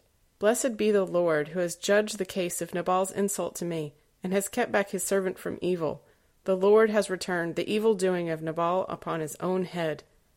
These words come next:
Then David sent and wooed Abigail to make her his wife. When David's servants came to Abigail at Carmel, they said to her, "David has sent us to you to take you to him as his wife."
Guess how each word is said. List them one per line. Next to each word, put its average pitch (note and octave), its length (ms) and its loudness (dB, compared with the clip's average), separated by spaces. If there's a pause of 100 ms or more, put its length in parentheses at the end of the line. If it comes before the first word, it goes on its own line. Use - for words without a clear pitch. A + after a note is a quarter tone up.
(260)
Then F#3 100 -4
David G#3 360 4
sent F#3+ 360 -2
and D#3 180 -8
wooed F3 220 0
Abigail D3+ 580 -4 (280)
to - 100 -6
make E3+ 200 -4
her E3+ 120 0
his E3 160 -2
wife. D3 380 -4 (840)
When G3+ 100 0
David's A#3+ 360 6
servants G3+ 380 2
came G#3 260 2
to G3+ 120 2
Abigail F3+ 400 0
at - 80 -6
Carmel, E3 540 -4
they F3 100 -2
said F3+ 240 -2
to F#3 80 -4
her, E3 300 -4 (500)
"David G#3 320 2
has - 160 -6
sent G3 200 -2
us F#3 160 -4
to F3+ 100 -6
you D#3+ 220 -4
to - 120 -10
take F3 380 -4
you F3+ 120 -4
to F3 120 -8
him E3 260 -4
as D#3+ 120 -8
his D#3 140 -8
wife." - 400 -6